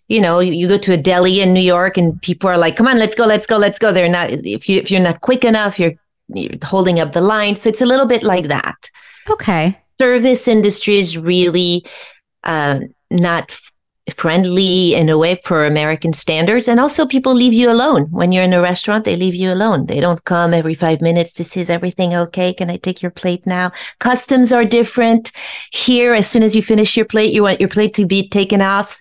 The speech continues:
Speaker 1: out of the table. There, it's impolite. If somebody else is still eating at the table, they won't take out off your plate until everybody's gone. So,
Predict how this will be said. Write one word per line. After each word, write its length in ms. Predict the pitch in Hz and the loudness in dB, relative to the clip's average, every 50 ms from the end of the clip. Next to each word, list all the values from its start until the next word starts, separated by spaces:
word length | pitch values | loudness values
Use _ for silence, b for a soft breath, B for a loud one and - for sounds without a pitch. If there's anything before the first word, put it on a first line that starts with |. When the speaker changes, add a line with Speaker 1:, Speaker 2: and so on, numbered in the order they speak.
| _ - - | _ -8 -6
Speaker 1:
out 320 | 196 185 190 196 196 - - | -4 -2 -2 -4 -6 -6 -4
of 200 | 208 196 196 - _ | -4 -4 -4 -6 _
the 80 | - 202 | -8 -4
table. 500 | - 208 190 185 185 208 208 208 214 B B B B B B B | -2 0 0 0 0 0 0 0 -2 B B B B B B B
There, 480 | - 156 156 190 196 196 196 196 202 208 | -6 -4 0 0 0 0 0 0 0 0
it's 180 | 202 - - | -2 -2 0
impolite. 800 | 196 185 175 - 185 180 180 185 190 208 233 220 - - - - - - - | 0 0 0 0 0 0 0 0 0 0 -2 -2 -4 -8 -14 -14 -14 -8 -6
If 180 | 196 180 - | -6 -6 -4
somebody 340 | - - 185 180 180 175 180 | -2 0 0 2 2 2 2
else 220 | 180 196 196 - 202 | 0 0 -2 -2 -4
is 80 | 185 | -4
still 260 | - - 202 190 185 | -4 -2 0 0 2
eating 360 | 180 180 196 185 202 190 190 185 | 2 2 2 2 2 0 0 0
at 80 | 185 | -2
the 80 | - 190 | -4 -6
table, 580 | - - 190 190 190 190 196 202 220 240 254 b b b b b b b _ - | -4 -2 -2 0 0 0 0 0 0 -2 -2 b b b b b b b _ -4
they 100 | - 180 | -2 0
won't 320 | 175 185 180 180 180 - - | 2 2 0 0 -2 -2 -4
take 180 | 190 175 - | -4 -2 -2
out 240 | 180 175 180 180 - _ _ - | -2 -2 -2 -4 -6 _ _ -4
off 300 | 175 170 170 170 - - | -2 -2 -2 -2 -4 -4
your 100 | 196 185 | -4 -4
plate 380 | 185 - - 185 185 208 214 - | -4 -4 -4 -2 -2 -2 -2 -2
until 240 | - 175 - 180 170 | -4 -4 -2 0 0
everybody's 540 | 170 165 165 165 170 170 165 170 170 - | 0 0 -2 -2 -4 -4 -4 -6 -8 -8
gone. 420 | - - 170 170 175 185 202 220 220 _ _ _ _ | -4 -2 0 0 0 0 0 -2 -4 _ _ _ _
So, 420 | - - 226 220 214 214 220 214 | -8 -2 0 0 2 0 0 -2